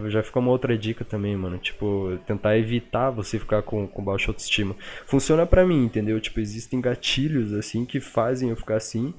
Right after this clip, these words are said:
e eu simplesmente evito. Então, é, é uma dica que eu dou, assim, tipo, buscar esses, é, essas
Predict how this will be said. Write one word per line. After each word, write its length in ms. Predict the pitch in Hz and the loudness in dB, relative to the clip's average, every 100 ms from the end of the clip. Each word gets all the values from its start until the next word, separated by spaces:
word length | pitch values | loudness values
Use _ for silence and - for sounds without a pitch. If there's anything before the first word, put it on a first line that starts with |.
| - - 110 | -14 -8 4
e 80 | |
eu 100 | 123 | 6
simplesmente 600 | 127 135 135 127 135 135 | 6 2 0 2 2 2
evito. 380 | 151 127 107 - | 0 0 -2 -2
Então, 420 | 98 101 107 110 110 | -6 -2 0 2 0
é, 120 | 104 | 0
é 200 | 104 101 | -2 -2
uma 220 | 104 107 | -2 -2
dica 240 | 107 - - | -2 -6 -4
que 100 | 120 | -4
eu 60 | |
dou, 200 | 110 107 | 0 -2
assim, 200 | 98 107 | -2 -6
tipo, 240 | 101 - 104 | -10 -8 -6
buscar 540 | 107 104 - 110 113 | -4 -6 -2 0 0
esses, 440 | 101 - 95 104 - - - - - 92 | 0 -4 -10 -12 -18 -18 -18 -16 -12 -2
é, 260 | 101 90 | 0 2
essas 580 | 98 - 98 92 - - | 0 0 -2 -2 -6 -14